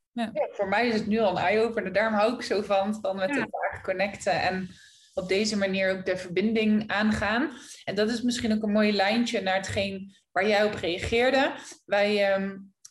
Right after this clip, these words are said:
Speaker 2: eh, werden getagd, allebei in een, eh, post van een, eh, iemand met veel volgers op Instagram. Laten we het gewoon even zo, eh, <laughs> maar noemen.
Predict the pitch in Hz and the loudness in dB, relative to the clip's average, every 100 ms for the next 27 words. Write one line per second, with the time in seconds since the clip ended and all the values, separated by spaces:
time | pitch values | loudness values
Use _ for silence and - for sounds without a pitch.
0 | _ - 185 175 202 214 196 185 185 - | _ -8 -4 0 2 4 2 0 -4 0
1 | 196 247 285 - - - 233 208 208 202 | 2 2 -2 -10 -8 -2 0 2 2 2
2 | 202 - 180 190 185 180 180 180 214 208 | 0 -6 -4 -4 -2 -2 -2 0 2 2
3 | 208 - - - - 202 190 190 185 185 | 2 -4 -10 -14 -6 0 0 0 -4 -10
4 | - - _ - 185 185 185 185 185 180 | -18 -20 _ -6 -2 -2 -2 -6 -8 -10
5 | _ _ _ _ _ _ _ - 180 180 | _ _ _ _ _ _ _ -18 -14 -12
6 | 180 175 175 - 214 190 175 175 185 175 | -12 -12 -14 -2 0 0 0 -2 -2 0
7 | 190 165 170 165 202 285 - 202 208 185 | 0 -2 -6 -4 -2 -2 0 2 2 0
8 | 190 - 180 180 196 214 226 208 226 240 | -2 -4 -2 -2 2 4 6 6 4 4
9 | 302 214 208 208 208 262 | 4 4 4 2 2 0